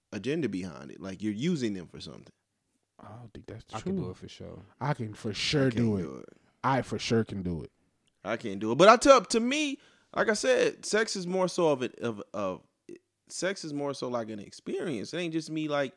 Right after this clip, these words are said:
Speaker 1: she's laying down and I'm, you know, I give her head, she give me head, I ground and pound, and that's over with.
Speaker 2: Nah,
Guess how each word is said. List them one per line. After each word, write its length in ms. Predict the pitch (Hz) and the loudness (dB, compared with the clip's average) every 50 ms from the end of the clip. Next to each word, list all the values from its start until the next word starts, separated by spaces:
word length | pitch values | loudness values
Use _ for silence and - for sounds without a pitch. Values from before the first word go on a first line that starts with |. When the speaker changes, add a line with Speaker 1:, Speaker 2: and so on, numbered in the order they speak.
| _ _ _ _ _ _ | _ _ _ _ _ _
Speaker 1:
she's 240 | - - 156 151 | -8 -6 -4 -2
laying 240 | 143 147 143 139 135 | -2 0 0 0 0
down 240 | 131 139 135 131 131 | 0 0 0 0 0
and 100 | 127 123 | 0 0
I'm, 200 | 127 123 120 104 - _ | -2 -2 -4 -6 -10 _
you 120 | - 120 127 | -8 -6 -4
know, 300 | 120 113 110 117 120 - - _ _ _ _ - | -2 0 0 0 -2 -4 -10 _ _ _ _ -12
I 100 | - - | -10 -8
give 180 | 110 113 117 110 | -6 -6 -6 -4
her 140 | 117 117 110 | -4 -6 -6
head, 400 | 107 107 104 104 101 101 87 - _ _ _ _ _ _ | -6 -8 -8 -6 -6 -8 -10 -12 _ _ _ _ _ _
she 140 | - - 120 | -10 -8 -6
give 160 | 104 110 104 | -4 -4 -4
me 140 | 104 107 107 | -4 -4 -6
head, 360 | 104 110 107 107 104 101 101 - _ _ _ - | -4 -4 -4 -4 -4 -6 -8 -10 _ _ _ -6
I 120 | 110 117 | -4 -4
ground 300 | 107 113 110 107 104 107 | -2 -2 -4 -4 -4 -4
and 100 | 107 113 | -6 -6
pound, 320 | 113 120 113 107 101 95 95 | -4 -4 -4 -4 -4 -6 -8
and 80 | 101 | -8
that's 180 | 110 107 104 113 | -8 -8 -6 -6
over 300 | 143 185 196 156 123 104 | -6 -6 -6 -6 -6 -6
with. 240 | 85 71 69 58 50 _ _ _ _ - | -6 -8 -12 -14 -16 _ _ _ _ -18
Speaker 2:
Nah, 320 | - 113 113 107 95 92 | -16 -14 -14 -14 -14 -16